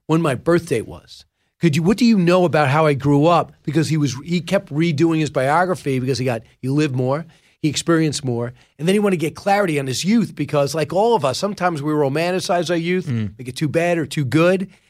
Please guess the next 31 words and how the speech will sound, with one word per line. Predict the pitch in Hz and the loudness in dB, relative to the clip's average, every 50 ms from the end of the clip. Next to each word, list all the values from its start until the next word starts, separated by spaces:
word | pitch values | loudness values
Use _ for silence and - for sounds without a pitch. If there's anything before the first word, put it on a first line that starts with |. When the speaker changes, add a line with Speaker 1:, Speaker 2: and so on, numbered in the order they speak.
| _ _ _ _ | _ _ _ _
Speaker 1:
He | - 196 | -2 0
wanted | 220 208 240 233 208 196 147 | 2 2 2 2 2 0 0
to | 160 | 0
get | 156 180 160 | -2 -2 0
more | 165 165 165 | 2 0 0
detail | - - 190 233 - - 151 120 - - _ _ _ _ _ _ - - | 0 2 0 0 0 0 -2 -2 -4 -6 _ _ _ _ _ _ -4 -2
as | 156 143 | 0 2
he | 147 | 2
went | 156 156 160 156 151 | 4 2 2 0 0
through | 151 170 233 269 247 175 | 0 0 2 2 2 0
it. | - - _ _ _ _ _ _ - | -2 -4 _ _ _ _ _ _ -8
So | - - 220 196 | 0 2 2 2
if | 185 156 - | 2 2 0
he | 269 285 | -2 0
could | - 320 - | 0 -2 -4
forgive | - - 202 151 120 127 160 180 175 165 147 131 123 110 107 _ _ _ _ _ | -2 -4 -6 -6 -4 -2 0 2 2 2 2 0 -2 -6 -14 _ _ _ _ _
Thomas | - - 175 180 185 185 160 - 160 - | -6 -2 0 0 0 0 -2 -4 -6 -2
Auld, | - 175 175 170 156 143 131 120 107 104 _ - | 0 2 4 4 2 0 -2 -4 -10 -12 _ -4
his | 160 151 - | -4 -2 -2
slaveholder, | - - 156 147 151 151 131 139 127 123 113 113 104 101 _ _ _ _ _ - | -2 -4 -2 -2 -2 -2 -2 -2 -2 -2 -4 -6 -10 -12 _ _ _ _ _ -2
who | 170 165 170 - - | -2 -2 -2 -6 -8
stopped | - - - 226 208 214 208 - | -8 -2 0 2 2 2 2 0
his | 202 180 123 113 | -2 -2 0 0
wife | 127 165 170 190 - - | 0 2 2 2 0 -2
from | - 156 147 | -2 -2 -2
teaching | - - - 202 208 190 - 202 175 165 | -2 -2 0 0 0 2 0 0 0 0
him | 160 160 | 0 -2
to | 160 - 151 | 0 -2 -2
read | 135 131 165 185 196 196 165 | 0 0 0 2 2 0 0
and | 151 147 147 139 | -2 -4 -4 -2
write | 165 170 175 165 131 - | 0 0 0 0 -2 -6